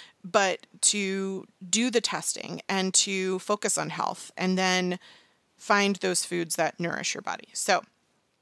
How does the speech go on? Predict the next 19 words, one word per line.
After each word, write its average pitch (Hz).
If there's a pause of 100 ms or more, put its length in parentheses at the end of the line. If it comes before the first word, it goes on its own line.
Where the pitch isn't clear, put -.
(360)
as 190
a 180
reminder, 202 (180)
if 220
you 196
are, 185 (340)
um, 180
thinking 285
about 185
that 170
and 175
wanting 226
to -
do 202
the 165
testing, 165 (540)
we 202
suggest 190
you 175